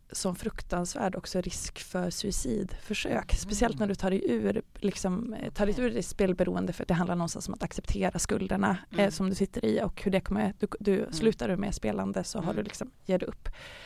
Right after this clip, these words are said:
Speaker 1: chansen på att vinna, vinna tillbaka pengarna.
Speaker 2: Mm.
Speaker 1: Eh, vilket har jätte-, kan ha jätte-, jätteallvarliga psykiatriska problem.
Speaker 2: Mm.
Speaker 1: Eh, så att, att se liksom allt, att kalla allt beroende, det skulle jag kanske säga som,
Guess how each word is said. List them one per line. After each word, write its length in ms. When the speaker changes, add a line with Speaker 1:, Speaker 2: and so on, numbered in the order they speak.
Speaker 1:
chansen 500
på 80
att 120
vinna, 220
vinna 200
tillbaka 320
pengarna. 400
Speaker 2:
Mm. 200
Speaker 1:
Eh, 360
vilket 400
har 100
jätte-, 600
kan 180
ha 80
jätte-, 260
jätteallvarliga 720
psykiatriska 760
problem. 420
Speaker 2:
Mm. 180
Speaker 1:
Eh, 320
så 180
att, 280
att 180
se 280
liksom 320
allt, 340
att 80
kalla 220
allt 300
beroende, 640
det 420
skulle 240
jag 240
kanske 280
säga 300
som, 260